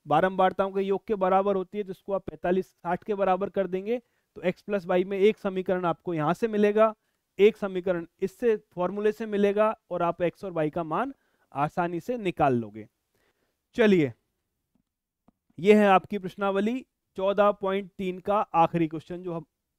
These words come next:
आज सॉल्व करेंगे। इस क्वेश्चन को एक बार ध्यान से पढ़ो, क्या बोलता है कि एक पौधे की चालीस पत्तियों की लंबाई निकटतम मिलीमीटर में मापी जाती है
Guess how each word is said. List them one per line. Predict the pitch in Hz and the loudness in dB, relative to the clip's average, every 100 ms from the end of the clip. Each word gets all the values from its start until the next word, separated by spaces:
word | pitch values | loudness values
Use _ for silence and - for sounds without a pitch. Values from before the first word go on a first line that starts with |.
| - | -2
आज | 180 202 | 0 0
सॉल्व | - 180 175 | -2 -4 -2
करेंगे। | 180 165 170 208 - _ _ _ _ - | -2 -2 -4 -8 -10 _ _ _ _ -6
इस | 226 - | -6 -6
क्वेश्चन | 226 220 214 | -10 -8 -6
को | |
एक | 196 | -2
बार | 190 196 | 0 0
ध्यान | 160 170 | 0 -2
से | 175 196 | -2 -2
पढ़ो, | 180 190 | -2 -2
क्या | 202 196 | 0 0
बोलता | 175 170 - 175 | 0 -4 0 0
है | 226 - _ _ _ - | 0 -4 _ _ _ -14
कि | 220 - | -12 -2
एक | 214 254 - | -2 -2 -4
पौधे | 196 180 190 | -6 0 0
की | 196 226 | -2 -10
चालीस | - 180 180 220 - | -2 2 2 0 -6
पत्तियों | 196 - 202 190 | -12 -10 -12 -10
की | 226 | -4
लंबाई | 202 160 165 180 208 | -2 -2 -2 -2 -2
निकटतम | 165 - 190 175 214 | -8 -4 -4 -4 -8
मिलीमीटर | 196 175 185 180 160 170 | -4 -4 -2 -4 -2 -2
में | 185 202 | -4 -4
मापी | 160 139 147 | -4 -2 -4
जाती | 127 117 123 | -4 -6 -8
है | 120 | -10